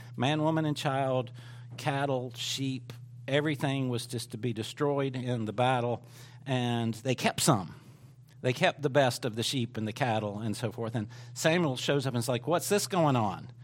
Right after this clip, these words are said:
And Saul says, "Well, I, I kept them in order to sacrifice them to the Lord." And, uh,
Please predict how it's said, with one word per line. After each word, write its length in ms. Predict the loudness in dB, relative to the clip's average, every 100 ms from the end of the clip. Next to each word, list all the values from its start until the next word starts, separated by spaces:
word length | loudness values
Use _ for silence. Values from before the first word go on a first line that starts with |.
| -18 -18 -18 -18 -4
And 240 | 0 2
Saul 240 | 4 4 6
says, 260 | 6 4
"Well, 160 | 6 6
I, 180 | 8 6
I 80 | 4
kept 360 | 0 0 0 2
them 120 | 0
in 80 | 2
order 280 | 2 2 0
to 160 | -4
sacrifice 680 | -2 -2 -2 -4 2 2 2
them 140 | 0 0
to 120 | 0
the 100 | 0
Lord." 380 | -2 -4 -8 -14 -18 -18 -18 -18 -18 -18 -4
And, 520 | -2 0 0 0 -2 -6 -12 -2
uh, 380 | 2 2 0